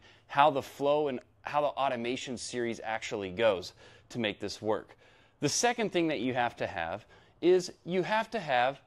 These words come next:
traffic. So once you get your message, then we've got to get traffic, okay? Where do we get traffic? Well, we've been able to create upwards of four hundred thousand dollars in a single month doing this without ads.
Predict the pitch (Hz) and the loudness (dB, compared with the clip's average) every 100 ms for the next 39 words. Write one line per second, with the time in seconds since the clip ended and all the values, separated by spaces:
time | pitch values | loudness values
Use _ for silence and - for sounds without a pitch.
0 | _ - - 220 214 208 185 - - - | _ -14 -2 2 4 2 -4 -6 -16 -20
1 | - - - 175 170 214 220 185 170 175 | -20 -20 -2 4 6 6 4 0 2 4
2 | 175 202 - 180 - - 135 185 190 175 | 6 4 4 -2 -2 -6 2 4 4 2
3 | 151 123 139 131 - 127 107 107 - - | 2 4 4 4 -2 -2 0 0 -2 -12
4 | - _ - - 107 117 - 101 - - | -20 _ -12 0 4 4 2 -6 -6 -14
5 | _ - - - _ 123 131 143 - - | _ -20 -20 -20 _ -2 -2 -4 -12 -20
6 | _ _ 127 175 170 147 143 - 143 120 | _ _ 6 8 8 4 0 0 2 2
7 | - 98 123 151 151 - - - - 175 | 0 -6 2 4 2 -2 -20 -10 0 2
8 | 180 196 170 160 139 - 143 135 147 147 | 4 4 4 2 0 -2 -2 0 0 0
9 | 156 131 120 - - 185 175 180 139 139 | 0 -2 -4 -6 -2 -2 -2 -4 -4 -2
10 | 143 135 127 120 120 117 131 120 110 - | -2 -2 0 0 0 -2 -4 -4 -4 -2
11 | 180 185 180 120 113 - - - - _ | 0 0 0 0 -2 -6 -18 -20 -20 _
12 | 113 131 240 190 117 92 98 117 - - | -2 2 4 4 2 0 -2 -2 -8 -12
13 | _ _ _ _ - 117 107 131 180 139 | _ _ _ _ -2 4 6 6 6 4
14 | 82 - | 0 -10